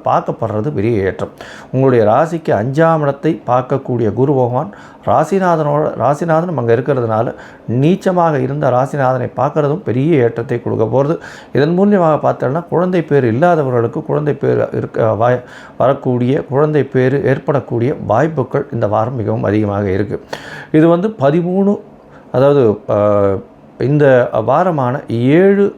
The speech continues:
பத்து ரெண்டாயிரத்தி இருபத்தி நாலுலேருந்து பதிமூணு பத்து ரெண்டாயிரத்தி இருபத்தி நாலு வரலும் உண்டான காலத்துல ஒன்பதாம் தேதி அதிகாலை ஒரு ஒன்றரை மணி வரலும் இருக்கக்கூடிய காலகட்டமாக விருச்சிகத்துல இருக்கார்.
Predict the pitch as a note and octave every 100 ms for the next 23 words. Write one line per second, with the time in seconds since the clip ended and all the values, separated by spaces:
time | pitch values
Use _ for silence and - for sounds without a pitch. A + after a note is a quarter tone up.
0 | - C#3 - F#3+ F3 C3+ C3 D3 D3+ C#3+
1 | C3 B2 A2 C3+ - A#2 C3+ D3+ A#2 A2+
2 | E3+ B2+ D#3+ D#3+ E3 F#3 - C3 B2+ E3
3 | B2+ A#2+ D3 - A2+ A#2 E3 D#3 A#2+ G#2+
4 | G2+ B2+ A#2 G#2+ G2+ F#2+ G2+ G2 - -
5 | - - - - - C#3 F#3+ G3 F3 D3
6 | C3+ C3 - G2+ A#2+ F3 E3 D#3+ F3+ A#2+
7 | A2 A#2+ D#3+ D3 C3 D#3 A#2 C#3 A#2+ A2+
8 | A2+ G#2+ A2 A2+ A2 G#2+ - G2 G#2 C3+
9 | G#2 - A2+ - G#2 B2+ D#3